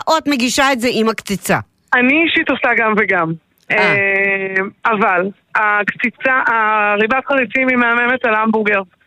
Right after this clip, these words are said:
Speaker 2: היא נותנת קיק כזה ש-
Speaker 1: מה את שמה בקציצה?
Speaker 2: בקציצה, אה, אני שמה מלח, פלפל,
Speaker 1: לא,
Speaker 2: ואת
Speaker 1: איזה
Speaker 2: הריבת
Speaker 1: רו-,
Speaker 2: חריפים.
Speaker 1: מהרטבים שלך יתאים לי לקציצת בשר?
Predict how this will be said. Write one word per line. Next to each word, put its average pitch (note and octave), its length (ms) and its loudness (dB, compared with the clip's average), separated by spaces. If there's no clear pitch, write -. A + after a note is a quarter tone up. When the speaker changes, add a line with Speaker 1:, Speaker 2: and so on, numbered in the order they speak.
Speaker 2:
היא A3 80 -2
נותנת A#3 460 0
קיק B3+ 220 -2
כזה A3+ 320 0
ש- G3+ 440 0
Speaker 1:
מה B3+ 140 4
את D#4 80 -4
שמה C#4 280 0
בקציצה? A#3 680 -2
Speaker 2:
בקציצה, A3+ 580 0
אה, A#3 220 0
אני A3+ 120 0
שמה A#3+ 340 0
מלח, C4+ 600 0
פלפל, B3 440 0
Speaker 1:
לא, G#3 140 0
Speaker 2:
ואת A#3+ 120 2
Speaker 1:
איזה G3+ 200 0
Speaker 2:
הריבת F#4 100 0
Speaker 1:
רו-, F4 100 2
Speaker 2:
חריפים. C#4 240 0
Speaker 1:
מהרטבים B3 640 -2
שלך A3+ 380 -2
יתאים A#3+ 400 -2
לי C4 120 0
לקציצת A3 500 -2
בשר? F#3 440 -2